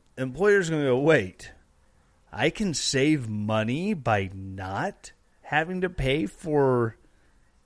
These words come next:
their insurance? They can just go on Medicare?" And so Medicare for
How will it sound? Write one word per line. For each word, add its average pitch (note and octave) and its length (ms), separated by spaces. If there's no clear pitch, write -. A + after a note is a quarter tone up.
their B2+ 200
insurance? F3 1000
They C3+ 180
can D3+ 100
just D3 160
go D#3+ 180
on A#2 320
Medicare?" G#3 720
And C3 200
so D#3+ 200
Medicare F#3 680
for C3 300